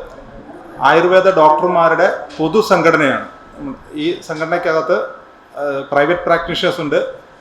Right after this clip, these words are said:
മാനുഫാക്ചറേഴ്സ് ഉണ്ട്, ഗവൺമെന്റ് സർവീസിലെ ഡോക്ടർമാരുണ്ട്, ഗവൺമെന്റ് കോളേജിലെ അധ്യാപകരുണ്ട്, ആ, ആയുർവേദ ഗ്രാജുവേഷൻ ഉള്ള, ആ, ബി എം എസ് പഠിച്ചിട്ടുള്ള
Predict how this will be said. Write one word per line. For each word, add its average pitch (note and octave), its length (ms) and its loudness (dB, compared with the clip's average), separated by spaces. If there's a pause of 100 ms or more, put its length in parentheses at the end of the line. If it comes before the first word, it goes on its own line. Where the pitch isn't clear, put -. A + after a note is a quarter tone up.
മാനുഫാക്ചറേഴ്സ് E3 760 0
ഉണ്ട്, D#3 240 -2 (640)
ഗവൺമെന്റ് D#3+ 380 2
സർവീസിലെ F3 380 0
ഡോക്ടർമാരുണ്ട്, D3+ 880 -2
ഗവൺമെന്റ് D#3+ 600 0 (380)
കോളേജിലെ D#3+ 340 0
അധ്യാപകരുണ്ട്, D#3 920 2 (600)
ആ, C3 600 -4
ആയുർവേദ F#3 320 2 (920)
ഗ്രാജുവേഷൻ E3 640 4 (120)
ഉള്ള, D3+ 180 2
ആ, C3+ 1120 -6
ബി C#3+ 60 -4
എം E3+ 280 -2
എസ് - 280 -10
പഠിച്ചിട്ടുള്ള D3 720 -6